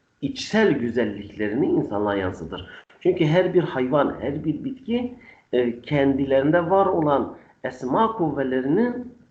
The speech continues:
yüzde yüz yansıtmaktadır. Bizler onlara karşı merhametli davrandığımızda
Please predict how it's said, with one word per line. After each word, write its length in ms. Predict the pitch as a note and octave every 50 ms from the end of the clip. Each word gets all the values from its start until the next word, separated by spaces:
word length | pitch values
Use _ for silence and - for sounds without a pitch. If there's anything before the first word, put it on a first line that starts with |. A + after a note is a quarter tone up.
| _ _ _ _ _ -
yüzde 460 | E2 F2 G2+ A2+ B2 C3 - - E3
yüz 320 | D3 D#3 G#3 A#3+ A#3+ G#3+
yansıtmaktadır. 1400 | F#3+ D3 B2+ - - - - G2+ - - _ _ _ - - - - - - - - - - - - - - _ _ _ _ _ _ _ _ _ _ _ _ _ _ _ _ _ _ _ _ _ -
Bizler 300 | F2 G2+ G2+ A2+ C#3+ C3+
onlara 480 | - - - A#2 A#2+ G#2 F#2 G2+ C#3+ -
karşı 260 | F#3+ G3 F#3+ - E3+
merhametli 640 | D#3 D3+ - - C3+ C#3 C#3 C#3 C#3 - - C#3+ D3
davrandığımızda 1040 | C#3 C3 B2+ C3+ C3 C3 B2+ C3+ B2+ C3 C3 B2+ B2+ - F3+ G3+ F#3+ F#3+ G3 -